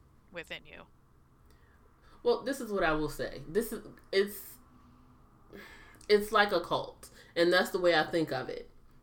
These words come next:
Speaker 2: You are indoctrinated, and if you go against whatever the leader's rule is, then you fear the community will reject you.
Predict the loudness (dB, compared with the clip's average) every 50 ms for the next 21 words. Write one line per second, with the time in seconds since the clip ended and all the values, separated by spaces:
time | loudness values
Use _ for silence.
0 | -20 -18 -12 -10 -8 -4 0 2 2 4 4 4 2 2 2 4 4 4 4 2
1 | 2 0 2 2 2 2 0 0 0 0 0 -2 -2 -4 -6 2 4 6 8 8
2 | 6 4 2 2 2 2 2 2 -2 -6 -8 -4 0 0 2 2 2 0 0 0
3 | 2 2 2 4 4 2 0 -2 -6 -10 -16 -20 -20 -20 -20 -20 -20 -20 _ -20
4 | -20 -20 -20 -20 -20 _ -14 -10 -8 -6 -4 -4 -4 -4 -2 0 0 0 0 0
5 | -4 -2 -2 0 2 2 2 2 2 0 -2 -2 -2 -2 -4 -4 -6 -12 -18 -20
6 | -20 -20 -8 2 4 6 6 6 4 2 -4 -6 -8 -10 -10 -4 -2 0 2 4
7 | 6 6 6 6 4 2 -2 -6 -14 -20 _ -16 -6 -4 -4 -2 -2 0 2 4
8 | 4 4 4 4 2 2 2 2 2 2 0 -2 0 2 2 2 2 -2 -8 -14
9 | -16 -16 -16 -18